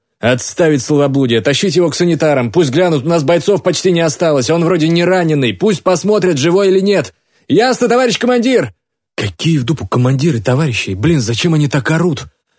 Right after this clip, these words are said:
Я сжался в комок, но распрямился почти сразу и резко.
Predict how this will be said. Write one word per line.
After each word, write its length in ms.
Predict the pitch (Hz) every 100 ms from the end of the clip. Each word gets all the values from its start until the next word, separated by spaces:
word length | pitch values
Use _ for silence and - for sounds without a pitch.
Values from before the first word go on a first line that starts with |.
| _ _ -
Я 240 | 101 127
сжался 400 | 113 110 131 -
в 80 | 113
комок, 520 | - 123 107 104 -
но 160 | 113 117
распрямился 560 | 120 - 120 131 135 110
почти 280 | 113 -
сразу 400 | 117 127 131 120
и 60 | 131
резко. 460 | 113 101 - -